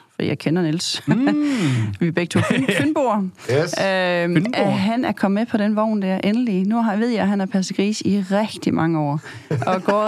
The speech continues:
Speaker 2: <laughs>
Speaker 1: rigtig meget op i hans arbejde, og
Speaker 2: Mm.
Speaker 1: han er rigtig dygtig til hans arbejde. Så det glæder mig, at han har fået den sidste del med der, og
Speaker 2: Mm.
Speaker 1: accepteret, at man skal splitmælk.
Speaker 3: Hører jeg dig sige, at det er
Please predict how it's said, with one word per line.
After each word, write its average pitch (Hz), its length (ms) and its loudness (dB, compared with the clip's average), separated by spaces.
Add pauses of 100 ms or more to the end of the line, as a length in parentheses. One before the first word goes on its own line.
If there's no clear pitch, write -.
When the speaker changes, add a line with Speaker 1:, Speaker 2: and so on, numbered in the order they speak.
Speaker 2:
<laughs> 240 120 2
Speaker 1:
rigtig 220 260 0
meget 185 200 2
op 180 100 -2
i 214 40 2
hans 170 260 0
arbejde, 165 420 0
og 170 120 4
Speaker 2:
Mm. - 60 4
Speaker 1:
han 185 220 0
er 185 440 0
rigtig 190 280 0
dygtig 196 200 -2
til - 80 -2
hans 165 160 0
arbejde. 170 300 0
Så 208 120 -2
det 190 180 0
glæder 240 340 2
mig, 165 340 0
at 165 120 2
han 170 140 0
har 175 120 0
fået 170 160 -2
den 175 80 0
sidste 165 500 -2 (480)
del 185 240 2
med 165 140 0
der, 156 360 0
og - 120 2
Speaker 2:
Mm. 165 60 2
Speaker 1:
accepteret, 165 720 -2
at 165 320 -2
man 170 180 0
skal 180 260 -2
splitmælk. - 560 -4 (580)
Speaker 3:
Hører 208 200 4
jeg 185 80 2
dig 160 120 0
sige, 180 320 0
at 120 160 -2
det 135 160 2
er 131 180 2